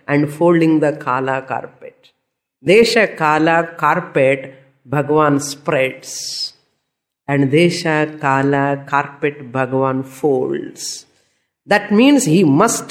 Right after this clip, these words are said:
be beyond Kala. Trikalatītam Omkara. Trikala Atitam. Now only he is going to start creation. Bhuta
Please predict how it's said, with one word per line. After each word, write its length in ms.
be 160
beyond 920
Kala. 420
Trikalatītam 2000
Omkara. 1040
Trikala 600
Atitam. 1040
Now 340
only 180
he 40
is 80
going 220
to 80
start 580
creation. 540
Bhuta 640